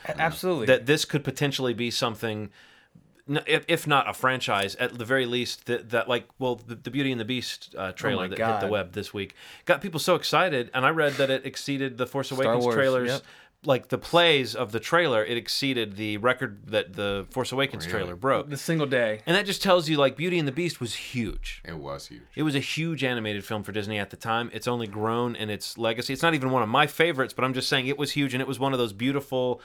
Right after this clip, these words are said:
Speaker 2: when Disney had its kind of resurgence,
Speaker 1: Renaissance.
Speaker 2: the, the, the animation was really good. I think people are so attached to that property. I mean, I don't know that you can even say that you can put a cap on what that property could do.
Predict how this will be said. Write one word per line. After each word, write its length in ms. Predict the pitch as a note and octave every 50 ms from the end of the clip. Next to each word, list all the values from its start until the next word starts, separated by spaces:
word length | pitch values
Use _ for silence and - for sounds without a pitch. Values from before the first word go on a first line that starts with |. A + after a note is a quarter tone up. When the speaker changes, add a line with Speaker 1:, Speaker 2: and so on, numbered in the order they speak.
| - - -
Speaker 2:
when 140 | - A2+ A2
Disney 240 | A2+ B2 A2+ B2+ A#2+
had 160 | A#2+ A#2+ A#2
its 160 | A#2 F2+ -
kind 180 | - - A#2+ A2+
of 80 | G2
resurgence, 640 | G#2+ G2+ - - - A#2 A#2 G#2 A2 A#2+ A#2+ - -
Speaker 1:
Renaissance. 380 | G#2 G2 F#2+ F#2 - - - -
Speaker 2:
the, 140 | - A#2 A2
the, 480 | - - G#2+ G#2+ A2 G#2+ G#2 G2+ G2 -
the 180 | G2 G2+ G#2+ G#2 G2+
animation 480 | A#2+ A#2 A2+ A2+ A#2 B2 - - B2+
was 160 | B2 A#2 A2+ A2+
really 180 | A#2+ A#2 A2+
good. 360 | G#2+ G#2+ A#2 A2+ A2+ G#2+ G#2 - - - - - - - -
I 80 | - A2+
think 180 | - F#3+ F3 -
people 220 | F3+ E3+ E3 E3+
are 160 | D#3 C#3 B2+
so 200 | - - E3 F3
attached 400 | F3 E3 - D#3 E3 E3+ E3 - -
to 60 | D3
that 200 | C#3+ C#3 B2+ -
property. 420 | - - D3+ E3+ F#3 - C#3+ C3 B2
I 120 | - C#3+
mean, 120 | E3+ F3
I 60 | F3 G#3
don't 120 | C4 B3+
know 100 | A3+ G#3+
that 100 | F3 D3
you 120 | D#3+ F#3
can 120 | E3+ - E3+
even 240 | D#3+ D#3+ D3 D3 C3
say 320 | - - - D#3+ D#3 D#3+
that 220 | D3+ C3 C3 -
you 80 | - C#3
can 100 | C3 C#3
put 160 | C3+ - C3+
a 60 | A#2
cap 400 | - - - C3+ C#3 C#3+ C3+ - -
on 440 | - A2+ G#2+ G#2 G2+ G2 G2 G2 F#2+ - _ _ _ _ _ _ _ _ _
what 280 | - A2+ C3 G2 - A#2+
that 220 | B2+ A#2+ A2 -
property 380 | - - B2+ A#2+ - - A#2 G#2
could 200 | - - F#2 F2+
do. 380 | G#2+ A#2 G#2 E2+ - - -